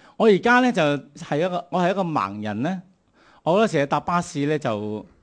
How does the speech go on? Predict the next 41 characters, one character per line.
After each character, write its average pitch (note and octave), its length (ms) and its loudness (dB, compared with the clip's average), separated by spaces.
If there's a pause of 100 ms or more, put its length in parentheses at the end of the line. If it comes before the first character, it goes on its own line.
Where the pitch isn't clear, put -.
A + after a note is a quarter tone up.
(160)
我 C3+ 80 -4
就 B2 160 -4
會 A#2+ 160 -6
睇 D3+ 340 -6
下 B2+ 340 0 (500)
嗰 D3+ 120 -6
個 C3 380 -2 (880)
九 C#3+ 200 -2
巴 E3+ 220 0
嘅 C#3+ 160 -2
Apps C3+ 320 -6
呢， C3 120 -4
就 A2+ 160 -4
幾 C3+ 120 -6
多 D3 60 -2
分 D#3 280 -8
鐘 C#3+ 400 -4
會 A#2 100 -4
有 A#2 120 -4
車 C#3 240 -4
到。 G2+ 280 -6 (1300)
噉 B3 220 -2 (240)
我 F#3 100 -2
諗 A3 140 0
下 A3+ 80 2
諗 G3 200 0
下， E3 320 -2 (640)
即 F#3 100 -6
係 D3+ 180 -2 (120)
幾 F#3+ 80 -4
多 A#3 60 0
分 A#3+ 260 0
鐘 A#3 220 2
有 F3+ 120 2
車 G#3 240 -2
到， E3+ 240 0
呢 G#3+ 120 -2
個 F#3+ 80 2
幾 E3+ 200 -2
好 E3 140 -2
啊！ F3+ 200 0